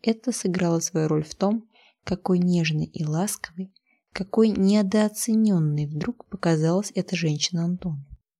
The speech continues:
Он смотрел на нее во все глаза и думал о том, как он соскучился по ее мягким движениям, по родному личику с симпатичным вздернутым носиком, по ее чуть раскосым кошачьим глазам.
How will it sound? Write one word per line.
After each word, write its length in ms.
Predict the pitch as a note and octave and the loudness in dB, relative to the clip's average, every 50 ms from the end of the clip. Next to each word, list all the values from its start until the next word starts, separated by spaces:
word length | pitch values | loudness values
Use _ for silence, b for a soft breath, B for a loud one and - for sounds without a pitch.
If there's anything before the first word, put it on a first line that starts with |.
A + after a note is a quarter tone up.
| _ _ _ _ _ _ _ _ _ _ B B B B B _ - | _ _ _ _ _ _ _ _ _ _ B B B B B _ -2
Он 120 | E3+ E3 | -2 0
смотрел 600 | D#3 - - D#3 D#3 D3 D3+ - D#3 E3 F#3+ G#3 | 0 0 -2 -2 -2 -2 -2 0 0 2 2 4
на 80 | G#3+ G3+ | 4 4
нее 320 | F#3 E3+ D#3+ D#3 D#3+ D3+ | 4 4 4 4 2 2
во 100 | D3+ D#3+ | 0 -2
все 300 | D#3 - - - - F#3 | -2 -2 -2 0 0 0
глаза 640 | G3 G3 G3+ G3+ G#3 G#3+ G3+ G3+ - D#3+ D3 C#3 - _ _ _ b b b b b b b b b _ | 2 2 2 2 0 0 -2 -4 -6 -8 -8 -8 -10 _ _ _ b b b b b b b b b _
и 100 | - D#3+ | -2 -2
думал 440 | D#3 D#3 G3 A3+ A#3+ B3+ B3 B3 A#3+ | 2 4 4 6 6 6 6 6 6
о 80 | B3 A#3+ | 4 2
том, 340 | A#3+ - - E3 D#3 D#3 | 2 0 0 0 0 0
как 240 | - - G3+ G#3 - | 0 -2 -2 0 0
он 120 | A3+ G#3+ G3 | 0 0 0
соскучился 760 | - - F3+ - - - - A3 - - G3 F#3+ - - F3+ | 0 -2 -2 -2 -4 -6 -8 -6 -2 -2 -2 -2 -4 -6 -6
по 140 | - - E3+ | -4 -2 -2
ее 180 | E3 F3 F3 | 0 2 2
мягким 380 | F#3 G3+ G#3 - - - E3+ E3 | 2 0 0 -2 -2 -2 -2 -2
движениям, 640 | D#3+ D#3+ E3 D#3+ D#3+ E3 E3 E3 E3 E3 E3 D#3 D#3 | -2 -4 -4 -2 -2 -2 -2 0 0 0 0 -2 -2
по 100 | - E3 | -2 -2
родному 420 | E3 E3 - F#3+ G3+ G3 F#3 F3 | -2 -2 -2 -2 0 2 2 2
личику 420 | F3 F#3+ G#3 G#3 - - - - | 0 0 -2 -4 -8 -8 -6 -4
с 60 | F3 - | -4 -4
симпатичным 680 | - F3+ E3 - F3+ E3 - - A3 - - - E3 | -4 -4 -4 -4 -6 -6 -6 -6 -6 -4 -2 -2 -2
вздернутым 600 | D#3+ D#3 E3 F3+ F3 F3 F3 E3 D#3 D#3+ E3 D#3 | -2 -2 -2 -2 0 0 0 -2 -2 -2 -2 0
носиком, 640 | D3+ D3+ D#3 D#3+ F3+ F#3 - - - - F3 E3 D#3 | 0 0 0 0 -2 -2 -4 -6 -6 -6 -6 -6 -4
по 120 | - - | -4 -2
ее 180 | D#3 E3+ G3 G#3 | -2 -2 -2 -4
чуть 240 | - - G#3 - | -6 -10 -8 -4
раскосым 600 | F#3 F#3 F3+ E3+ - - - G#3+ G#3 - - G3 | -4 -2 -2 -4 -6 -8 -8 -6 -6 -4 -4 -4
кошачьим 600 | F#3+ - - E3+ - - E3+ D#3+ - - - F#3+ | -2 -2 -2 -4 -2 -2 -4 -4 -4 -4 -2 -2
глазам. 580 | F#3 F#3 F#3+ F#3+ G3 F#3+ F#3+ F#3 E3 D3 C#3+ | -2 0 -2 -2 -2 -4 -6 -6 -8 -8 -10